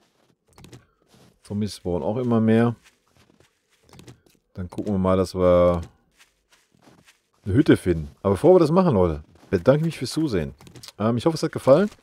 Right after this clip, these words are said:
Ich hoffe, ich konnte wenigstens ein paar Infos geben. Hab jetzt auch noch nicht so viel gespielt, aber ja, wie immer, ne?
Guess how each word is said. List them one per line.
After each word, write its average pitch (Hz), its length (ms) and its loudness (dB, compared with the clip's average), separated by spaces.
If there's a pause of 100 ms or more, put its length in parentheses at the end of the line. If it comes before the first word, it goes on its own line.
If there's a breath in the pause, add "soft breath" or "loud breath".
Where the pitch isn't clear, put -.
(1400)
Ich - 80 -20
hoffe, 131 120 -6
ich 123 80 -6
konnte 123 180 -2
wenigstens 117 240 -6
ein - 100 -16
paar 123 220 2
Infos 127 420 -4
geben. 117 1040 2
Hab 101 120 -2
jetzt 95 140 -4
auch 87 100 0
noch 92 80 -2
nicht 87 140 -6
so 87 100 -6
viel 90 180 -12
gespielt, 87 680 -8
aber 78 340 -12 (1120)
ja, 69 160 -16 (100)
wie 57 120 -14
immer, 73 160 -10
ne? 90 180 -8